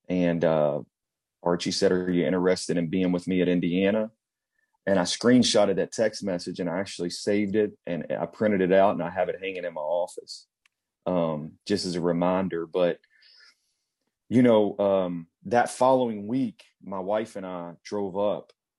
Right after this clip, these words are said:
uh, to meet with Coach Miller. And, um, I think it was his first week on the job. And, you know, he kinda showed me around the facility, and we talked and talked about the p-, specifics of the job. And,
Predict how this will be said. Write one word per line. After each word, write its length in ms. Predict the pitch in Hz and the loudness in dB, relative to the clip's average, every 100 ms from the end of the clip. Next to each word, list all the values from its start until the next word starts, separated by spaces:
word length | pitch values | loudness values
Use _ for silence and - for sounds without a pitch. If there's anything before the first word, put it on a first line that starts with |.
| _ - | _ -12
uh, 280 | 90 82 80 | -10 -8 -10
to 160 | - 87 | -8 -4
meet 240 | 98 92 | -2 -2
with 120 | 90 | -4
Coach 300 | - 90 - | -2 -2 0
Miller. 380 | 92 95 85 69 _ _ - | 2 2 2 -2 _ _ -6
And, 340 | 87 85 82 | -2 -2 0
um, 460 | 87 82 76 71 - _ - | 0 0 -4 -6 -12 _ -6
I 80 | |
think 200 | 82 90 | -2 0
it 40 | 85 | 0
was 120 | 82 | 0
his 140 | 82 | -2
first 300 | - 98 92 | 2 2 2
week 160 | 98 92 | 0 0
on 140 | 95 | 2
the 80 | 87 | 2
job. 540 | 82 92 92 90 87 85 _ _ _ _ _ _ _ - | 2 4 6 6 2 -2 _ _ _ _ _ _ _ -2
And, 460 | 92 95 90 78 - _ _ _ _ _ _ _ - | 0 2 0 -2 -8 _ _ _ _ _ _ _ -4
you 140 | 98 | 2
know, 140 | 107 98 | 4 6
he 160 | 107 | 4
kinda 240 | 107 117 104 | 4 2 4
showed 260 | - 113 | 2 2
me 100 | 107 | 2
around 220 | 101 107 | 0 0
the 80 | 107 | -4
facility, 580 | - 98 - 110 107 104 | -6 -6 0 2 2 0
and 120 | 104 | -2
we 100 | 104 | -4
talked 520 | - 107 104 104 101 | -2 2 4 2 -2
and 200 | 92 85 82 | -10 -10 -8
talked 240 | - 107 104 | -2 -2 0
about 220 | 101 - | -4 -6
the 60 | |
p-, 120 | 90 90 | -12 -16
specifics 720 | - - 101 - 101 98 110 | -16 -14 -12 -6 -6 -6 -6
of 100 | 92 | -6
the 60 | |
job. 500 | 82 101 101 98 98 | -2 2 4 2 0
And, 140 | 87 | -4